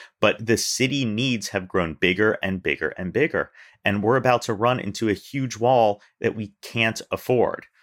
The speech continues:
And I think that part of the story that really has been overlooked is the role that the revenue cap plays in crunching the city budget. We first ran into this cap in twenty fifteen,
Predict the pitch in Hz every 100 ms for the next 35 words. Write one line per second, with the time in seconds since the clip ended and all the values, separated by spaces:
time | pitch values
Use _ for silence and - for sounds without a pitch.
0 | _ - 113 110 - 127 - 110 92 -
1 | - 147 143 110 - 139 131 104 80 98
2 | 165 180 107 101 85 95 92 87 - -
3 | - 110 - 101 98 104 110 101 - 107
4 | 95 - _ 92 101 131 120 95 - 90
5 | - - - 85 87 85 - _ 98 92
6 | - 104 101 - 107 92 92 104 92 87
7 | 85 85 - - _ _ _ 98 107 -
8 | 110 - 107 101 82 95 117 110 - 120
9 | 123 76 - - 98 90 90 - - 95
10 | 123 147